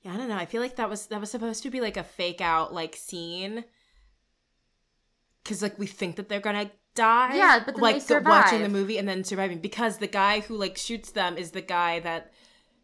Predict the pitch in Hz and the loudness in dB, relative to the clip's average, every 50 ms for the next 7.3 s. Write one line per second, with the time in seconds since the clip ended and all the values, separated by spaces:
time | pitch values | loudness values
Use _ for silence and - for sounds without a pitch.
0 | _ - - 208 180 196 175 190 185 - - 208 214 214 214 208 - 185 156 156 | _ -10 -10 -8 -8 -6 -8 -8 -10 -8 -6 -6 -4 -4 -6 -8 -6 -6 -6 -6
1 | - - 170 151 - - - 170 156 147 147 151 - - _ _ _ _ _ _ | -6 -8 -10 -10 -10 -12 -8 -6 -4 -4 -4 -6 -10 -18 _ _ _ _ _ _
2 | _ _ _ _ _ _ _ _ _ _ _ _ _ _ _ _ _ _ - 220 | _ _ _ _ _ _ _ _ _ _ _ _ _ _ _ _ _ _ -6 -4
3 | 226 226 208 175 147 143 143 165 156 151 - 269 294 320 294 220 185 180 185 - | -4 -4 -4 -6 -8 -8 -8 -8 -8 -8 -8 -6 -4 -2 0 0 0 -2 -4 -10
4 | - _ _ _ - - - - 453 554 523 349 302 285 311 302 240 233 208 196 | -16 _ _ _ -14 -12 -4 -2 2 2 2 2 2 0 2 2 4 4 4 4
5 | - - 190 - - 494 494 370 254 - 381 277 294 311 311 311 311 359 302 247 | 2 2 0 0 0 -2 -2 -2 -2 0 0 0 0 0 0 0 0 -2 0 2
6 | 247 220 220 233 254 302 349 392 392 - 359 302 285 294 330 311 320 294 277 302 | 4 4 4 2 0 -2 -4 -6 -6 -6 -6 -6 -6 -6 -6 -6 -8 -8 -6 -4
7 | 330 277 208 170 - | -2 -2 -2 -2 -4